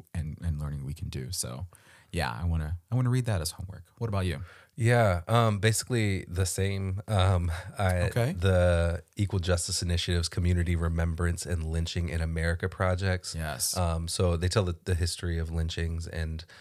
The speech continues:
Speaker 2: um, you know, one of the sites has a map. Um,
Speaker 1: Ooh, nice.
Speaker 2: uh, so you can see the counties where things took place and,
Speaker 1: Yeah.
Speaker 2: and read some of the, um,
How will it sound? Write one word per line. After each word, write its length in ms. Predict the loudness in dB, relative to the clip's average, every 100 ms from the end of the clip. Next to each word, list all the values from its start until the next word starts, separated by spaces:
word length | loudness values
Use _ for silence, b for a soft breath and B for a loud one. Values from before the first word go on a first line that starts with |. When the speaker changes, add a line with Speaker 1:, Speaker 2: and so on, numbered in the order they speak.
| B B
Speaker 2:
um, 320 | -6 -6 -10 _ _ -12
you 120 | -8
know, 100 | -6
one 220 | -2 -2
of 80 | 0
the 80 | -2
sites 340 | -2 -4 -2
has 180 | -2 0
a 60 |
map. 460 | 0 2 2 0 -6 -16 B B B -8
Um, 420 | -6 -4 -6 -6
Speaker 1:
Ooh, 220 | -6 -6 -4
nice. 380 | -4 -4 -6 -8 _ _ -12
Speaker 2:
uh, 220 | -10 -10
so 160 | -6 0
you 140 | 0
can 140 | 0 -4
see 200 | -2 -4
the 160 | -6
counties 720 | -10 -12 -6 -4 -2 -2 -4 -2
where 140 | -2
things 360 | -2 -2 -4 -4
took 220 | -8 -4
place 280 | -2 0 4
and, 80 |
Speaker 1:
Yeah. 320 | 4 4 2 -2 -4
Speaker 2:
and 260 | 0 0 0
read 300 | 0 0 0
some 240 | -2 0
of 180 | 0 -2
the, 320 | -4 -4 -4 -8 B B B
um, 440 | -8 -6 -6 -10